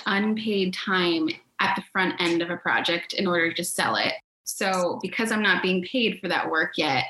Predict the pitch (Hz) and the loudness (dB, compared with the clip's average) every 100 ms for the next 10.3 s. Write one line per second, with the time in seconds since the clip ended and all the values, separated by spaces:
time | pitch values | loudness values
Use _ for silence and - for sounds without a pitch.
0 | - - - - 190 196 196 190 185 185 | -2 -2 0 0 0 0 2 2 0 0
1 | 175 - 170 160 170 175 180 185 170 165 | -2 0 -2 0 0 0 0 0 2 2
2 | 151 175 160 170 214 226 233 262 262 277 | 0 -2 0 -2 0 0 0 0 0 -2
3 | 269 294 311 - _ _ - 220 196 208 | 0 0 -2 -6 _ _ -6 -2 0 0
4 | 214 196 180 175 - - - - 87 - | 0 0 0 0 -2 -2 -2 0 -2 -2
5 | - - 104 98 90 98 - - - - | -8 -2 0 2 0 -4 0 2 2 0
6 | - - - - - _ _ 220 196 190 | -2 -2 -2 -4 -6 _ _ 0 2 0
7 | 180 - - - 233 226 214 202 302 190 | -2 -4 -6 -2 0 2 0 0 2 2
8 | 190 185 185 202 202 202 202 214 214 208 | 2 2 2 2 0 0 2 2 0 0
9 | - 226 214 190 196 185 185 190 - - | 0 2 0 0 0 2 4 2 -2 -4
10 | 185 180 170 | 0 0 0